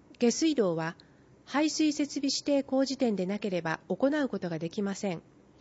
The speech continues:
工事の際は、必ず指定を受けた業者に依頼し、上下水道課に事前に申請をしてください。問い合わせ、八原庁舎上下水道課、内線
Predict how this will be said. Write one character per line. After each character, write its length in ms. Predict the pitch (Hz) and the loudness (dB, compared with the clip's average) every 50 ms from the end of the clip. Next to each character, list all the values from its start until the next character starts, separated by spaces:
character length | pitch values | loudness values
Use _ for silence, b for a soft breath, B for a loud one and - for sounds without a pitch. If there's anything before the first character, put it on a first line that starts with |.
| B B B B B B B B | B B B B B B B B
工 180 | - 330 339 330 | 0 2 2 4
事 120 | - 262 | 4 2
の 100 | 226 202 | 2 0
際 260 | 190 - 202 202 190 | 0 -2 -2 -4 -2
は、 220 | 170 170 165 175 - B B B B B - | -2 -2 -4 -4 -6 B B B B B -4
必 100 | 220 226 277 285 294 294 277 | -2 0 0 2 0 0 0
ず 240 | - 277 262 - - - - | 0 0 0 -2 -2 -6 -4
指 140 | - - - | -4 0 2
定 180 | 302 311 320 320 | 2 2 4 2
を 80 | 320 | 2
受 140 | 311 - 320 | 0 0 0
け 40 | - | 0
た 120 | 254 214 | 0 0
業 200 | 170 220 214 214 | 0 0 0 -2
者 140 | - - 220 | 0 -2 0
に 180 | 214 196 165 180 | 0 0 0 0
依 40 | |
頼 180 | 185 202 208 202 | -2 -2 -2 -2
し、 280 | - - - 196 - - - b b b b b b b - | -4 -2 -4 -4 -4 -6 -10 b b b b b b b 0
上 220 | 180 247 294 302 | 4 4 6 6
下 140 | 285 320 294 | 4 2 0
水 240 | - - 294 285 269 | 0 0 0 0 2
道 180 | 285 277 277 | 2 2 0
課 160 | 262 - 254 240 | 0 -2 -2 -2
に 240 | 226 226 220 - - _ - | 0 -2 -2 -4 -6 _ -6
事 160 | 180 202 208 226 | -2 0 2 2
前 140 | 311 311 294 | 2 2 2
に 120 | 294 285 | 0 0
申 220 | - - 269 262 | 0 0 0 0
請 220 | 240 - 262 247 240 | 2 2 2 2 2
を 80 | 226 | 0
し 60 | 220 - | -2 -2
て 100 | - 202 | -4 -4
く 80 | - | -4
だ 120 | 190 190 185 | -4 -6 -4
さ 180 | - 196 185 165 | -4 -4 -4 -4
い。 80 | - - - - _ _ - - - _ b b b b b b b b b - | -4 -8 -16 -20 _ _ -20 -20 -20 _ b b b b b b b b b -2
問 200 | - 262 269 269 | 2 4 4 4
い 60 | 262 | 4
合 60 | 254 | 2
わ 100 | 240 233 | 0 -2
せ、 240 | - - 214 196 - - b b b b b b - - | -2 0 -2 -2 -2 -4 b b b b b b -6 -2
八 100 | 208 233 | 0 2
原 240 | 277 311 320 320 | 2 2 2 0
庁 240 | 311 - 320 311 269 | -2 0 0 0 0
舎 240 | - - 180 170 - - - - - | 0 -2 -4 -4 -6 -8 -12 -8 0
上 200 | 175 233 262 277 | 4 4 4 6
下 120 | 262 285 | 4 2
水 240 | 262 - 269 247 226 | 0 0 0 -2 0
道 180 | 226 226 214 202 | 0 -2 -2 -2
課、 240 | - 190 185 - - - - - _ _ _ B B B B B - | -2 -4 -4 -4 -4 -10 -20 -20 _ _ _ B B B B B -4
内 220 | 202 226 247 240 | -2 0 0 -2
線 340 | - - 233 208 208 190 | 0 0 0 -2 -2 -4